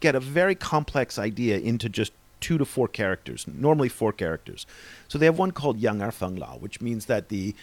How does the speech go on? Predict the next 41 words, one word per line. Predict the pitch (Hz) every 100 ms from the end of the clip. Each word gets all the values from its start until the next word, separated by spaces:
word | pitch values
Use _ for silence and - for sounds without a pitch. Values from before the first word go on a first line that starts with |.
| - - -
the |
young, | 113 143 156 151
when | 131
you | 123
grow | 131 127
up, | 127 -
you | 110
are | 107 107
taking | - - 131 - 117
care | - 110
of | 101
your | 95
parents. | - 101 85 80 - - -
And | 98 87 85
so | -
the, | 92 101
the | 90 -
son, | - 147 85 69
it's | -
a |
male, | 113 127 127 101 85 - -
it's | -
a | 110
male | 127 143
responsibility | 135 - 113 113 113 110 107
that, | 101 101 98 - - - -
so | - 131
when | 117
you're | 123 117
an |
older | 127 151 147
person, | - 139 - 127 117
an | - 110
older | 135 139
man, | 123 110 110 107 104 - - - -
taking | - 143 156
care | - 135 117
of | 107
your | 104
elderly | 101 113 113 98
parents, | - 110 92 90 - -